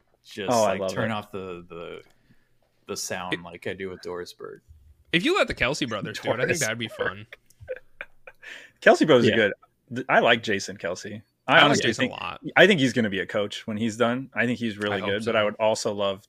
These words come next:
Speaker 2: to just listen to him talk about a game 'cause I think that would be fun. He's super smart.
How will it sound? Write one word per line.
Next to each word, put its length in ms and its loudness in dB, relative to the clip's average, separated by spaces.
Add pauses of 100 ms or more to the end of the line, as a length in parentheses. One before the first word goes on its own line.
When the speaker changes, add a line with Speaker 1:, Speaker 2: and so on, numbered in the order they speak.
Speaker 2:
to 120 -12
just 320 -12
listen 240 -8
to 80 -8
him 80 -10
talk 260 -6
about 180 -6
a 60 -10
game 280 -10
'cause 160 -8
I 100 -4
think 220 -14
that 100 -4
would 100 -8
be 100 -12
fun. 280 -14
He's 160 -8
super 260 -10
smart. 300 -12